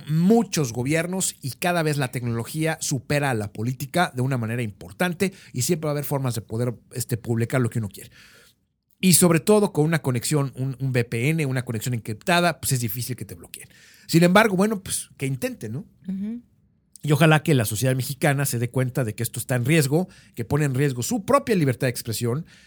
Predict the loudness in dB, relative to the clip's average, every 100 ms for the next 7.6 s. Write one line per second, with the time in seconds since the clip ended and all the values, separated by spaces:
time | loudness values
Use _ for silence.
0 | _ _ -2 0 0 0 2 2 2 2
1 | 2 0 -2 -2 -4 -4 -4 -2 -2 0
2 | 2 2 0 -4 -8 -10 -12 -10 -12 -12
3 | -10 -8 -4 -4 -2 -2 -2 2 2 2
4 | -4 -6 -6 -6 -4 -6 -6 -6 -4 -4
5 | -4 -2 2 2 2 -2 -4 -8 -10 -8
6 | -4 -4 -4 -6 -10 -12 -12 -6 -4 -4
7 | -8 -10 -10 -6 -2 -2